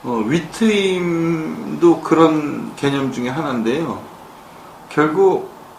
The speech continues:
어, 윗트임이라는 것은 내측의 쌍꺼풀을 라인업 시켜서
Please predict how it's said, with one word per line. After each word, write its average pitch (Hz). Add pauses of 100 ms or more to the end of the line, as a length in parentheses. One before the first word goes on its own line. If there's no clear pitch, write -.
어, 117
윗트임이라는 156
것은 131 (1600)
내측의 165
쌍꺼풀을 185
라인업 139
시켜서 131